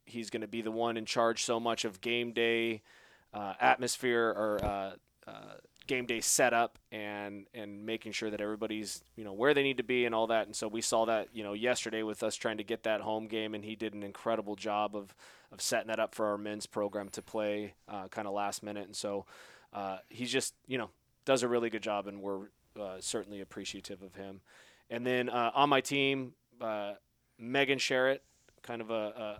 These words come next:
a, our, our anchor and our voice and our leader of our team, uh, has just been phenomenal this year in, in all ways. Uh, she's the voice of our team. She's the heartbeat of our team.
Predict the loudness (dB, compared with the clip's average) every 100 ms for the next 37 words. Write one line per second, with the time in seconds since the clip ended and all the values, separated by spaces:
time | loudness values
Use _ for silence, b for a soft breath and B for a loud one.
0 | -12 -10 -10 -2 -2 0 0 0 2 2
1 | 4 4 4 4 4 4 4 2 0 2
2 | 2 0 B B B B -6 0 4 8
3 | 10 10 10 8 6 2 2 2 -2 -2
4 | 0 2 0 -2 -4 -2 -2 0 -2 -2
5 | -8 -12 -6 -2 0 -2 -2 -6 -4 -6
6 | -6 -6 -8 -10 -10 -8 -2 0 2 0
7 | -2 -2 -6 -8 -8 -8 -8 -8 -8 -10
8 | -10 -10 -10 -8 -4 -2 -2 -4 -4 -6
9 | -8 -8 -10 -12 -4 0 0 -2 -4 -2
10 | -2 -2 -6 -8 -6 -8